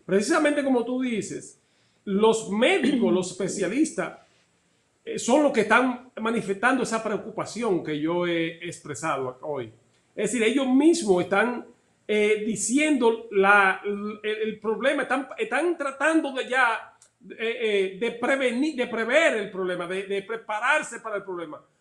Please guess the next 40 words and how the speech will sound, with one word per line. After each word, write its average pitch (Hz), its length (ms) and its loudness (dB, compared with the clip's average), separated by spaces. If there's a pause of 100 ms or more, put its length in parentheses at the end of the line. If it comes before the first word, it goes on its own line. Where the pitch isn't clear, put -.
(140)
porque 233 320 -2
el 220 100 -6
problema, 233 380 0 (540)
eh, 233 320 0
eh, 208 400 -4
es 226 200 -6
doble 240 480 4
ahora. 175 360 -2
Primero, 330 360 -2
la, 285 300 -2
la, 233 260 -2
la 233 120 -6
Pfizer 294 380 -4
es 277 60 -2
más 262 140 -4
cara, 135 360 -12 (380)
y 208 100 -14
segundo, 269 800 -2
como 190 260 -2
decía, 208 600 -4 (180)
el 220 140 -4
manejo 226 480 0
es 220 60 -2
más 233 200 -2
complicado. 196 1300 -2 (640)
Es 226 240 -2
decir, 262 140 0
a 233 60 4
nosotros 269 340 -2
nos 320 120 2
hubiese 320 280 0
quedado 277 400 0
bien, 262 540 2 (260)
por 214 140 -2
ejemplo, 254 240 0
la 233 80 -2
AstraZeneca 269 800 -2
y 185 80 -2
la 196 160 -2
rusa, 185 480 -4